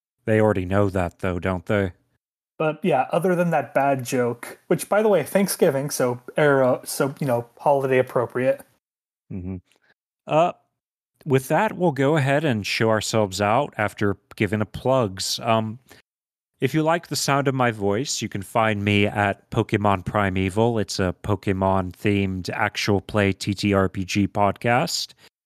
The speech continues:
Speaker 1: where we sort of posit and explore what the world of Pokemon may have been like across different eras.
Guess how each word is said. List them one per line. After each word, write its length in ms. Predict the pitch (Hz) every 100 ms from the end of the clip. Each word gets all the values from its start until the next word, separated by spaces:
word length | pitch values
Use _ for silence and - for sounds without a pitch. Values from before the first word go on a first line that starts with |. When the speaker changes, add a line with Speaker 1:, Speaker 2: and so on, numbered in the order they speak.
| _ _ -
Speaker 1:
where 180 | 151 156
we 120 | 156
sort 300 | - 156 147
of 160 | 110 - -
posit 560 | - 117 107 117 104
and 120 | 101
explore 640 | 92 - - - 101 98 90
what 320 | 92 85 -
the 80 | 90
world 260 | 95 87
of 100 | -
Pokemon 580 | - 127 127 101 104 101
may 140 | 101
have 120 | 101 98
been 200 | 117 113
like 220 | 113 110
across 420 | 101 120 117 -
different 320 | 123 - 120
eras. 640 | 127 120 92 85 80 -